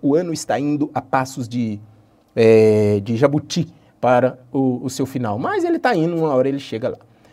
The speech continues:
Hoje, dia do combate à poluição.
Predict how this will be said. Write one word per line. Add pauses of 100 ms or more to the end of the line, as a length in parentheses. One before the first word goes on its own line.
(380)
Hoje, (160)
dia
do
combate
à
poluição.